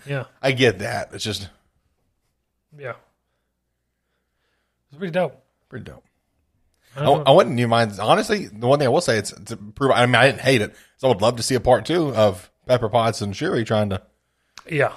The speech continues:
Speaker 2: overcome. I was like, "Oh, let's roll it back. Another thirty minutes. Let's go."
Speaker 1: Yeah, I
Speaker 2: <laughs> Like,
Speaker 1: agree. I agree with that.
Speaker 2: um,
Speaker 1: I was surprised that's where it ended. I was like, "Oh."
Speaker 2: Actually, I'll correct myself. I might have liked it more than the zombie episode.
Speaker 1: Yeah, the zombie episode was interesting.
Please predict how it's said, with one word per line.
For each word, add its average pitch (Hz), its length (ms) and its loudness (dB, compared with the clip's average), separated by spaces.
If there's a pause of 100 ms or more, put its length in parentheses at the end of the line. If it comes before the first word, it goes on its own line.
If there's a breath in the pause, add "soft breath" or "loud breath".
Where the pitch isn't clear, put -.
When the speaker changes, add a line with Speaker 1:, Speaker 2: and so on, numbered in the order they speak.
Speaker 2:
overcome. 110 480 2
I 113 80 2
was 120 100 4
like, 101 140 2
"Oh, - 80 -2
let's - 180 -2 (220)
roll 123 200 4
it 151 60 2
back. - 120 6
Another 120 180 4
thirty 147 160 2
minutes. 175 260 0
Let's 120 100 -6
go." - 260 -2 (100)
Speaker 1:
Yeah, 131 200 -4
I 113 40 -2
Speaker 2:
<laughs> - 0 -
Like, 160 140 6
Speaker 1:
agree. 117 120 -2 (100)
I 135 100 -4
agree 123 180 -2
with 113 80 -6
that. 123 260 -4 (500)
Speaker 2:
um, 101 440 2
Speaker 1:
I - 40 -6
was 135 80 2
surprised 147 280 4
that's 120 160 0
where 117 100 0
it 113 60 -4
ended. 117 160 -6
I 110 40 0
was 107 100 -2
like, - 180 -8
"Oh." 131 220 -2 (680 soft breath)
Speaker 2:
Actually, 180 240 0
I'll 156 100 4
correct - 180 0
myself. - 200 -6
I 131 60 4
might 160 220 4
have 117 80 -2
liked 92 180 -6
it - 40 -14
more 98 120 -8
than 92 80 -14
the 92 80 -16
zombie 87 300 -16
episode. - 400 -20 (2000)
Speaker 1:
Yeah, 139 100 -20
the 135 100 -18
zombie 135 220 -6
episode 117 260 -10
was 117 120 -10
interesting. 117 360 -20